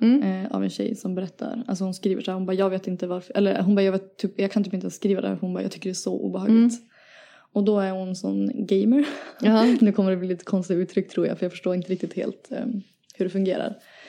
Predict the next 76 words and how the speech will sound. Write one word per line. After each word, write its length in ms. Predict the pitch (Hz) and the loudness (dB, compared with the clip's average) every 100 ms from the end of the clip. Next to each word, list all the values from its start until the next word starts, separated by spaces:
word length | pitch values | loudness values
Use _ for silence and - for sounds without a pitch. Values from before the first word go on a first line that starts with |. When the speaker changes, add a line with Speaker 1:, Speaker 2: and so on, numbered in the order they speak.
| - - | -20 -2
Speaker 2:
Men 260 | 208 208 | 2 4
hon 180 | 202 208 | 4 4
är 40 | 190 | 4
i 40 | |
alla 120 | 185 | 2
fall 180 | 185 185 | -2 -4
i 40 | 180 | -6
ett 60 | |
sånt 140 | 190 175 | -6 -6
där 100 | 185 | -6
spelrum. 640 | - 202 180 180 - 220 | -2 -2 -2 -4 -4 2
Speaker 1:
Mm. 240 | 220 240 269 | 6 6 4
Speaker 2:
Eh, 220 | - - - | 0 -2 -4
och 120 | 196 | -2
då 80 | 196 | 0
är 80 | 190 | 0
det 60 | |
så 100 | 185 | -2
här, 240 | 180 - 208 | -4 -4 -6
eh, 120 | 202 | -6
ofta 220 | 190 - | -6 -2
har 60 | 196 | -2
man 140 | 185 | -2
typ 160 | 180 185 | -4 0
återkommande 560 | 190 185 202 214 - - | -2 0 -2 -2 -2 -6
spelrum 460 | - - - 220 | -8 -8 -4 -2
så 80 | 196 | -2
att 80 | 190 | -2
man 220 | 180 - | -2 -2
träffar 400 | - 190 - - - | -4 -6 -6 -8 -8
liksom 240 | - 196 | -6 -6
samma 240 | - 180 | -6 -8
personer. 380 | - - - - | -8 -10 -8 -6
Så 60 | 196 | -2
Speaker 1:
Jaha. 140 | 208 | 0
Speaker 2:
sitter 120 | 208 180 | 0 0
man 140 | - | -6
typ 140 | - 202 | -6 -6
och 100 | 190 | -6
chattar 360 | 196 - - | -8 -6 -6
i 80 | - | -6
så 120 | - | -8
här 80 | - | -10
chattrum 500 | - 190 - 185 180 | -10 -8 -6 -4 -4
och 80 | 170 | -8
så 100 | 196 | -6
har 80 | 196 | -4
man 160 | - | -4
väl, 220 | - - - _ _ _ _ | -4 -6 -10 _ _ _ _
jag 100 | - | -2
vet 40 | 190 | 0
inte, 120 | 180 | 0
cam 360 | 180 208 196 180 | -2 -2 0 -2
i 40 | |
vissa 220 | 180 185 | -4 -6
fall 360 | 185 185 185 190 - | -6 -4 -6 -8 -10
och, 220 | - 190 - | -10 -8 -2
Speaker 1:
Ja. 220 | 185 196 | 2 2
Speaker 2:
eh, 80 | 214 | 2
ja, 80 | 175 | 0
men 100 | 175 | -2
typ 140 | 180 - | -4 -6
så 100 | - | -4
här 60 | |
headset 400 | 185 185 - - | -4 -6 -6 -8
och 80 | 185 | -6
så 120 | 170 | 0
Speaker 1:
Aha. 80 | 196 | 2
Speaker 2:
spelar 180 | 233 269 | 4 2
man 100 | 208 | 0
och 60 | 202 | -6
så 60 | |
pratar 260 | - - - | -8 -8 -4
man 80 | - | 2
Speaker 1:
Ja. 60 | |
Speaker 2:
samtidigt. 500 | 214 269 311 359 - | 2 4 2 0 -8